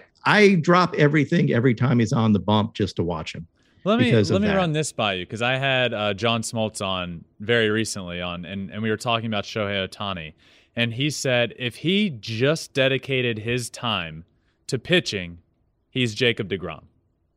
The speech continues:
Speaker 2: What do you feel when you hear that?
Speaker 1: I think he could be, so I think he's different from Jacob deGrom. I think deGrom gets by on different things. DeGrom, you know, he, DeGrom simplifies everything. So to, to me, the beauty of deGrom is he does what he does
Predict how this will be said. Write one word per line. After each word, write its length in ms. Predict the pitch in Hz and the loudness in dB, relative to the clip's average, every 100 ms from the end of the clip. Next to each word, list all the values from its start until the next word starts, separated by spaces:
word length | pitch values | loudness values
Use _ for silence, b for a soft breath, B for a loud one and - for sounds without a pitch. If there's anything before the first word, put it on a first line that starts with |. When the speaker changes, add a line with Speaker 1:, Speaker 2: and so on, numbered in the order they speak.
| _ | _
Speaker 2:
What 180 | 120 123 | -2 0
do 80 | 117 | 0
you 100 | 104 | -4
feel 260 | 113 101 | -4 -4
when 120 | 92 90 | -2 -6
you 80 | |
hear 180 | 85 76 | -10 -12
that? 200 | 73 73 _ _ _ _ _ _ _ _ _ _ _ _ 143 | -14 -18 _ _ _ _ _ _ _ _ _ _ _ _ 0
Speaker 1:
I 40 | |
think 320 | 143 254 277 | 2 4 4
he 100 | - | 2
could 260 | 196 180 - | 2 2 2
be, 200 | - 147 | -2 0
so 160 | - 175 | 2 4
I 120 | 160 | 4
think 200 | 226 196 | 4 2
he's 160 | 151 | 2
different 500 | - - 160 208 185 | -2 0 2 4 2
from 160 | 190 180 | 2 4
Jacob 300 | 180 180 170 | 4 2 2
deGrom. 360 | 175 175 180 170 | 2 4 4 4
I 60 | |
think 240 | 151 147 - | 4 2 2
deGrom 420 | 110 123 131 135 | 0 2 4 6
gets 180 | 123 120 | 4 4
by 340 | - 110 120 | 0 2 4
on 260 | 131 110 92 | 2 0 0
different 380 | 110 - 107 - | 0 2 -2 0
things. 380 | 98 104 110 - | -2 0 -2 -4
DeGrom, 580 | 101 110 110 107 107 - _ - | -2 2 2 2 0 -2 _ 0
you 80 | |
know, 120 | 107 92 | 0 2
he, 180 | 151 | 0
DeGrom 520 | - 180 123 185 277 254 | 2 0 4 6 6 4
simplifies 800 | - 185 202 107 - 92 85 | 4 4 4 2 0 -2 -2
everything. 400 | 85 85 82 95 | -4 -4 -4 -4
So 160 | 87 131 | 2 2
to, 280 | - 139 - | 4 2 2
to 140 | - | 6
me, 140 | 170 208 | 8 8
the 140 | 180 | 6
beauty 340 | 110 131 151 | 2 4 8
of 120 | 143 135 | 6 4
deGrom 520 | 107 107 123 143 143 _ _ _ _ _ - | 0 0 2 0 -2 _ _ _ _ _ 2
is 180 | 135 117 | 2 2
he 360 | - 156 165 151 | 4 6 8 6
does 420 | 107 123 139 127 | 4 6 6 4
what 140 | 113 | 0
he 200 | - 131 | 2 0
does 520 | 113 117 113 113 104 | 0 0 2 2 0